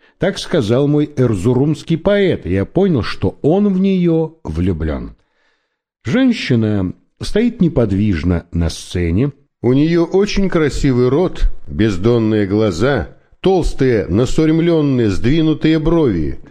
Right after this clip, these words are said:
С задних рядов раздались робкие аплодисменты. Я обернулся и посмотрел.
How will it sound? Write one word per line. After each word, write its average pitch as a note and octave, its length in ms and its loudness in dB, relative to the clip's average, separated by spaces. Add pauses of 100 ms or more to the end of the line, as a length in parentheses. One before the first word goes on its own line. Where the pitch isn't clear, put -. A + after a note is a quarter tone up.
(560)
С G2 100 -2
задних A#2 520 0
рядов B2 420 0 (380)
раздались G#2+ 600 0
робкие B2+ 460 0
аплодисменты. E2+ 1200 -6 (540)
Я F#3+ 220 0
обернулся G#3 640 0
и D#3 200 -2
посмотрел. B2 840 0